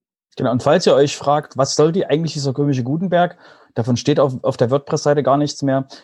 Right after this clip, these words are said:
Das liegt daran, dass der Name Gutenberg eigentlich nur ein Codename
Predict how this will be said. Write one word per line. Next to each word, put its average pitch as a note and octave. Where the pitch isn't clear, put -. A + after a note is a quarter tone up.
Das C3+
liegt D3+
daran, D3
dass C3+
der A#2
Name C3+
Gutenberg C#3+
eigentlich D#3+
nur D3
ein C3+
Codename A2